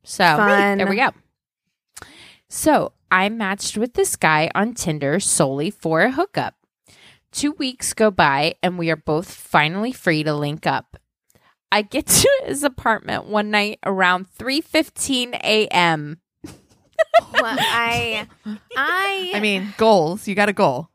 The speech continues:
Speaker 3: You had a goal in mind.
Speaker 2: But also, am I just old, or maybe
Speaker 3: Yeah.
Speaker 2: I've been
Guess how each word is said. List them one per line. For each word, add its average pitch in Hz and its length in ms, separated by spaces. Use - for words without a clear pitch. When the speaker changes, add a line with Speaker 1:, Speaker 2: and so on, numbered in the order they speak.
Speaker 3:
You 175 40
had 156 80
a 156 60
goal 190 320
in 214 100
mind. 190 460
Speaker 2:
But 440 180
also, 392 600
am 294 160
I 285 180
just 415 320
old, 226 640
or 226 100
maybe 233 220
Speaker 3:
Yeah. 269 100
Speaker 2:
I've 233 140
been 233 240